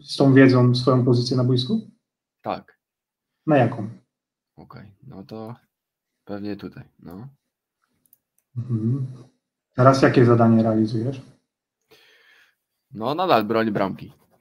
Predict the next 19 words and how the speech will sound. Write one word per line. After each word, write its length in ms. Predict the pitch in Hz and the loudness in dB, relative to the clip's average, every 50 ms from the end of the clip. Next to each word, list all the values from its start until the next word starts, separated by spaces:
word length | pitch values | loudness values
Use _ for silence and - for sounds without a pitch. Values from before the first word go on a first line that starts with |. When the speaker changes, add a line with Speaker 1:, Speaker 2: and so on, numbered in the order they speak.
| _ _ _ _ _ _ _ _ _ _ _ _ _ _ _ _ _ _ _ | _ _ _ _ _ _ _ _ _ _ _ _ _ _ _ _ _ _ _
Speaker 1:
Okej. 380 | 135 120 117 113 117 127 107 - - _ - _ _ _ _ _ _ _ _ _ _ _ _ _ _ _ _ _ _ _ | -10 -10 -10 -8 -8 -10 -10 -10 -12 _ -20 _ _ _ _ _ _ _ _ _ _ _ _ _ _ _ _ _ _ _
E, 60 | 123 113 113 113 113 113 113 117 117 113 113 - - - _ _ _ _ _ | -8 -6 -4 -2 -2 0 0 0 -2 -4 -6 -10 -18 -20 _ _ _ _ _
powiedz 500 | - 123 127 143 160 156 131 - - - | -6 -4 -4 -2 -2 -2 -4 -4 -8 -4
mi, 300 | 127 123 123 127 123 123 - | -2 -2 0 0 -2 -2 -2
czy 60 | 127 | -2
jeśli 220 | 120 120 - 123 117 | -4 -4 -4 -6 -4
zawodnik, 460 | - 127 120 139 135 139 143 135 - | -4 0 0 2 2 2 0 -2 -2
który 200 | - 147 139 135 | 0 2 2 4
ma 120 | 135 131 | 2 0
piłkę, 520 | 123 - 127 123 117 117 - 117 113 - - - _ _ _ _ _ | 0 0 0 0 0 -2 -4 -10 -12 -12 -16 -20 _ _ _ _ _
minie 260 | 143 143 147 147 143 | 0 0 2 2 0
twojego 440 | 135 - - 135 131 123 127 127 123 | 0 -2 -4 -2 0 0 0 0 0
partnera, 640 | 123 - 131 123 120 - - - - 123 120 113 113 | 0 0 -2 -2 -2 -4 -6 -4 -2 -2 0 -2 -2
będziesz 360 | 113 117 123 123 127 123 - | -4 -6 -6 -4 -4 -6 -8
w 40 | - | -8
stanie 220 | - - 127 127 123 | -6 -4 -2 -2 -2
odebrać 400 | 120 123 113 120 123 123 123 - | -2 -4 -4 -6 -6 -8 -8 -10
mu 80 | 131 | -10
piłkę? 440 | 120 127 127 123 123 151 170 185 - | -6 -6 -6 -4 -4 -6 -8 -8 -12